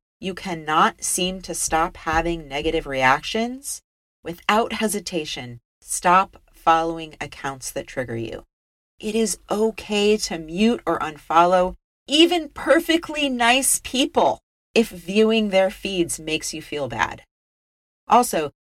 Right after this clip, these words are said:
take time off from social media in general.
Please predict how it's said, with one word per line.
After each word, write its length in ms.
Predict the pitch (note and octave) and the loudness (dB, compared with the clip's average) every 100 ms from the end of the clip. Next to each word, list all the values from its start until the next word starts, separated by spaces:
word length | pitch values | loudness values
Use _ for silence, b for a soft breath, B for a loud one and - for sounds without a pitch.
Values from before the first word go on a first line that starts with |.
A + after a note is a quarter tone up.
| _ | _
take 240 | - C4 - | 0 2 2
time 260 | B3 A#3 | 2 4
off 160 | G#3+ G#3+ | 4 2
from 140 | F#3 | -2
social 340 | F3+ F3 F3 E3 | -2 0 -2 -4
media 320 | F3 A3 A#3+ | -4 -2 -2
in 140 | C#4 | -2
general. 480 | A#3 B3 E4 A3 - | -2 -2 -2 -4 -4